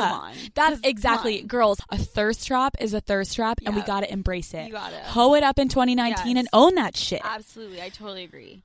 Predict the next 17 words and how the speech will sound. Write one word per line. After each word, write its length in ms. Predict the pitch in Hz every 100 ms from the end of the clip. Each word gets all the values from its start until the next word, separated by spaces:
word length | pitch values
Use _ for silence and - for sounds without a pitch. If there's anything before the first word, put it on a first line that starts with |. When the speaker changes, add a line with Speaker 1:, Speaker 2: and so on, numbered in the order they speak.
| -
Speaker 1:
Okay, 280 | 262 294 233
guys. 420 | 208 208 226 - _ _ _ _ -
I 140 | 247
probably 320 | - 277 277
did 180 | 226 220
this 160 | 214 226
ten 260 | 233 214
times 280 | 226 226 202
worse 220 | 196 214
than 120 | 202 196
anybody 560 | 208 208 202 196 220
<laughs> 40 | 220
on 160 | 196
the 60 | 196
gram. 540 | 190 185 190 190 226 - - _ _ -
The 140 | 277
fucking 500 | 262 311 330 330 320